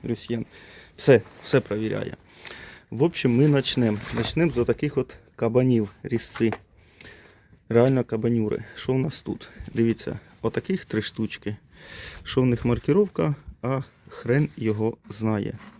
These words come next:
Що в нас тут за маркировка? Люся, ти не в курсі? Ну, на цих є маркировка. Тут все хорошо. Т п'ятнадцять,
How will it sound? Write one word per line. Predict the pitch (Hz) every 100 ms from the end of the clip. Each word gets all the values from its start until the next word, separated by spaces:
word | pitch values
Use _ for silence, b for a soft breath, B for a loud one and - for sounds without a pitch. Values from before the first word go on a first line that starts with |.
| B B B B B B -
Що | 127
в | 139
нас | 131
тут | - 120
за | 110
маркировка? | 110 110 - 113 107 - 104 _
Люся, | 117 110 -
ти | -
не | 117
в |
курсі? | 120 180 175 - - B B B B B B 101
Ну, | 120 147 -
на | 120 123
цих | - 196 -
є | 104 - -
маркировка. | - - - - - - B B B
Тут | 135 131
все | -
хорошо. | 117 120 117 - 110
Т | -
п'ятнадцять, | 110 104 135 151 - 135 -